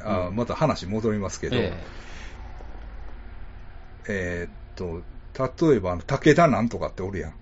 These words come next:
Speaker 2: あ、武田恒、あの人でしょ？
Speaker 1: あの、変な人な。あの、
Speaker 2: う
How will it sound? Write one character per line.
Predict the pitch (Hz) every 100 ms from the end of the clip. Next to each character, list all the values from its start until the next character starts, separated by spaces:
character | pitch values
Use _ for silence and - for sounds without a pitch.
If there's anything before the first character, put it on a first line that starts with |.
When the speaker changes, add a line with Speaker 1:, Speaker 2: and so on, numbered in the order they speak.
| -
Speaker 2:
あ、 | 139
武 | 139 123 135
田 | 139
恒、 | - 117 127 151 160 - - - - -
あ | 123
の | 135
人 | -
で | 90
し | -
ょ？ | 101 - - - - - - - - - -
Speaker 1:
あ | - 87
の、 | 87
変 | 110
な | 101
人 | - 92
な。 | 110 151
あ | 98 95
の、 |
Speaker 2:
う | 85